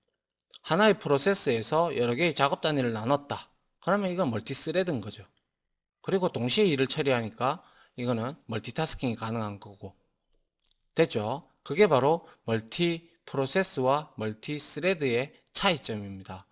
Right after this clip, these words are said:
요거를 반드시 매우 중요하니까 여러분들이 이해를 하셔야 됩니다. 됐습니까? 자,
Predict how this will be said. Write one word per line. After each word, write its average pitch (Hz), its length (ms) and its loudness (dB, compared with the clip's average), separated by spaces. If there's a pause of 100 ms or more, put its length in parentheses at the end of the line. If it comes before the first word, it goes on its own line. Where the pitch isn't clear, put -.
(440)
요거를 147 280 0
반드시 123 680 -4 (280)
매우 151 200 2
중요하니까 131 840 -2 (300)
여러분들이 120 460 -4
이해를 123 560 -2 (100)
하셔야 170 400 -2
됩니다. 98 380 -12 (880)
됐습니까? 120 600 -4 (1400)
자, - 160 -4